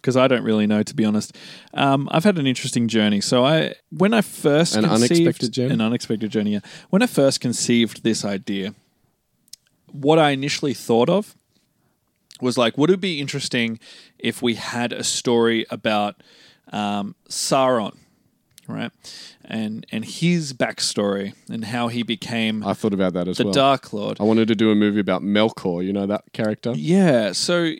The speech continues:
Speaker 1: you know, and I've even written it down. It would start with the, the original mythology, how you know, the vibrations and, and a song created the world,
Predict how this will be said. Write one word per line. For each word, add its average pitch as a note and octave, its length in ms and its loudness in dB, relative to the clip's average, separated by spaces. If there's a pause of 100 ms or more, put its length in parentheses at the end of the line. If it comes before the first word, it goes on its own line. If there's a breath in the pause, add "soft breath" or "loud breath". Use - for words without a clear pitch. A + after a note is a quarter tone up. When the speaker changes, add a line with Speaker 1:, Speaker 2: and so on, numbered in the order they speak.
(120)
Speaker 1:
you D#3 240 -6
know, C#3 100 0
and D3+ 180 -2
I've D3+ 140 2
even F3+ 240 2
written C#3 200 -2
it A2+ 100 -4
down. C#3+ 360 2
It B2+ 100 -2
would C3 140 -2
start C3+ 380 4
with C3+ 280 -2
the, A#2+ 400 2
the B2+ 180 0
original B2 320 0
mythology, A#2 640 0
how G#2+ 600 0 (180)
you A#2+ 60 -2
know, A2 140 -4
the G#2+ 120 -10
vibrations G#2+ 760 -4
and, G#2 240 -8
and A#2 260 -6
a A2+ 120 -8
song A2 420 -4
created A2 380 0
the A2 100 0
world, B2 500 4